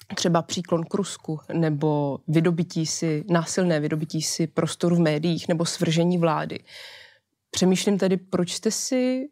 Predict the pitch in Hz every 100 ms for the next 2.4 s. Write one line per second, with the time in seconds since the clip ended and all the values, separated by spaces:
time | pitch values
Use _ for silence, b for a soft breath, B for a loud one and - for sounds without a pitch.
0 | _ 175 170 180 180 180 180 - 180 170
1 | 170 170 - - 160 - - - 165 -
2 | 180 170 165